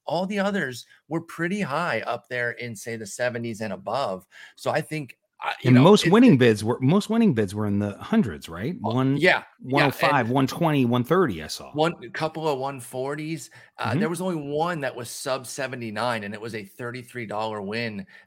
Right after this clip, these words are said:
Speaker 1: And hats off to that person, 'cause that's incredible to get Strider for thirty-three. I would ac-, abs-, actually say, uh, without knowing who's in it, that that's a, uh, that, that's a miss for that league. Like, uh,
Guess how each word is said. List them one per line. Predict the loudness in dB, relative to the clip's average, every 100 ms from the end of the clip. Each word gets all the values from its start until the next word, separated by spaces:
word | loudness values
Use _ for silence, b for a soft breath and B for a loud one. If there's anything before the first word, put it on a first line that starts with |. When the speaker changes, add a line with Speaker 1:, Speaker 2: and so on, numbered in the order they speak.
| -16
Speaker 1:
And | -12 -12 -14 -10
hats | -2 0 0 -2
off | -4
to | -4
that | -6 -6
person, | -8 -14 -14
'cause | -14 -6
that's | -6 -6
incredible | -12 -16 -12 -8 -6 -8 -14 -18 b b _
to | -8
get | -8 -6
Strider | -2 -2 -2
for | -8
thirty-three. | -12 -12 -10 -10 -10 B B _
I | 2
would | 2 2
ac-, | -2 -6 -4
abs-, | -4 -6 -10
actually | -8 -8 -12
say, | -12 -4 -2 -2 -4 B B _
uh, | -10
without | -8 -4 -4 -2
knowing | -4 -4
who's | -6 -6 -6
in | -4 -4
it, | -6 b b b
that | -8 -2
that's | -4 -2
a, | -6 -4 -2
uh, | -2 -4 -8 -14 -12
that, | -10 -6
that's | -6 -6
a | -10
miss | -10 -8 -8 -12 -16 -20
for | -16 -10
that | -8 -8
league. | -10 -14 -12
Like, | -14 -16 _ _ _ _ _
uh, | -20